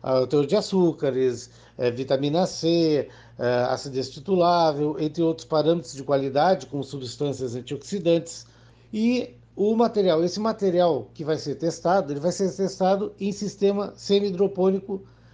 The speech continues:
eh, recirculante, né, em calhas com substratos. Então, nós vamos ver a adaptabilidade desses materiais e tentar a-, ver quais são os mais adaptados a regiões de média altitude,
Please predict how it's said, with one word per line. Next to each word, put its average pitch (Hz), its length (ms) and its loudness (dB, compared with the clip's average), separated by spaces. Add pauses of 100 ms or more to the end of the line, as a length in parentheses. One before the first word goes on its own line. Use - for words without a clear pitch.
(120)
eh, 165 240 4
recirculante, 208 960 0 (400)
né, 131 200 -12
em 185 160 -4
calhas 156 400 0
com 151 120 -12
substratos. 131 720 -10 (240)
Então, 175 140 -4
nós 185 180 2
vamos 208 200 2
ver 208 80 4
a 202 40 4
adaptabilidade 190 1000 2
desses 143 340 -8
materiais 175 720 2 (340)
e 202 80 -2
tentar 220 380 2
a-, 220 100 6
ver 190 680 0
quais 233 200 4
são 226 160 0
os 185 140 -2
mais 202 200 2
adaptados 196 600 2
a 208 80 6
regiões 190 440 2
de 180 100 -4
média 185 280 2
altitude, 180 680 0